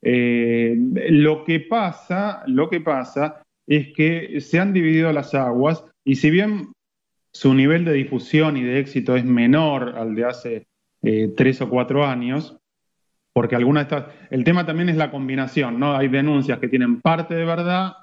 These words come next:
y parte de falsedad. Entonces, a veces un lector no muy entrenado, un televidente no muy entrenado, le cuesta distinguir qué es verdad y qué es mentira de esto.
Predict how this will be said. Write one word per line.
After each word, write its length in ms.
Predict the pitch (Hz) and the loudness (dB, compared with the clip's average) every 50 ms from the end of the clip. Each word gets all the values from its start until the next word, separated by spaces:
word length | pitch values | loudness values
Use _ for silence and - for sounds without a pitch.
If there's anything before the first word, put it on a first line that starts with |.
| _ - | _ -6
y 120 | 135 131 | -6 -6
parte 460 | 131 - - 151 151 151 151 151 151 | -4 -2 -2 -2 0 -2 -4 -6 -6
de 160 | 139 131 127 123 | -4 -4 -4 -4
falsedad. 640 | - 127 123 117 - 139 135 135 135 131 113 107 - - - _ _ _ _ _ | -4 -6 -6 -4 -4 -2 0 0 0 0 -2 -6 -10 -18 -20 _ _ _ _ _
Entonces, 640 | 117 120 113 139 139 139 135 143 135 139 - - _ _ _ _ _ _ _ _ _ _ _ _ _ | -6 -2 0 2 2 2 2 2 0 -2 -6 -14 _ _ _ _ _ _ _ _ _ _ _ _ _
a 120 | 120 123 | -4 -2
veces 440 | 131 139 139 135 156 151 143 - - - - - - - - | 0 0 0 0 0 0 0 -2 -8 -18 -20 -20 -20 -12 -2
un 180 | - 131 135 135 | 2 4 4 4
lector 360 | 139 139 139 - 151 135 131 | 4 2 0 -2 -4 -4 -2
no 200 | 139 143 151 156 | -2 0 0 0
muy 180 | 160 160 156 | 0 0 -2
entrenado, 540 | 151 151 147 147 147 156 165 165 151 135 131 | -2 -2 -2 -2 0 0 0 0 0 -2 -4
un 120 | 131 127 123 | -6 -8 -6
televidente 520 | 131 131 135 135 139 147 151 139 123 123 | -4 -2 -2 0 0 0 0 0 -2 -2
no 100 | 123 127 | -2 0
muy 120 | 135 143 | 0 0
entrenado, 580 | 151 156 151 151 151 160 165 170 175 170 - - | 0 0 0 -2 -2 -2 -2 0 -2 -2 -4 -6
le 200 | 135 135 139 135 | -10 -12 -8 -2
cuesta 260 | 151 156 156 - 165 | 0 0 0 0 -2
distinguir 580 | 151 139 135 139 143 139 147 147 143 131 120 - | -4 -4 -6 -6 -8 -6 -4 -2 -2 -4 -2 -2
qué 120 | 170 170 | -2 -2
es 60 | 165 | 0
verdad 240 | 160 165 160 165 175 | -2 -2 -4 -4 -4
y 40 | 175 | -6
qué 80 | 160 156 | -6 -8
es 80 | 135 | -6
mentira 460 | 143 139 135 131 131 123 117 113 110 | -4 -4 -4 -2 0 -2 -2 -2 -6
de 80 | 107 104 | -8 -12
esto. 260 | - - _ 110 104 | -18 -20 _ -20 -20